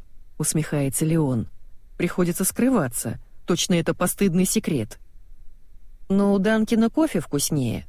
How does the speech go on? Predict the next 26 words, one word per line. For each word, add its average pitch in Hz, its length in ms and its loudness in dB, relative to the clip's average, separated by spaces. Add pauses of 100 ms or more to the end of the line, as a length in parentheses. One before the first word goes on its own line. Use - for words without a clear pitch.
(460)
И 180 80 0
потом 170 340 2
не 175 80 4
забывай 156 540 4
про 147 160 2
мою 151 240 2
преданность 180 560 2
имени. 139 480 2 (500)
Ничего 220 400 4
удивительного, 254 640 4
если 147 300 2
у 147 100 4
тебя 160 320 2
с 151 60 -2
Данкин 139 520 0
Донатс 180 440 2
одна 156 260 2
фамилия». 160 640 2 (880)
«Твоя 190 300 2
фамилия 214 540 4
Донатс?» — 220 600 2 (720)
спрашиваю 165 580 0
я, 233 180 2
как - 200 -4
полная 226 380 4
идиотка, 202 600 0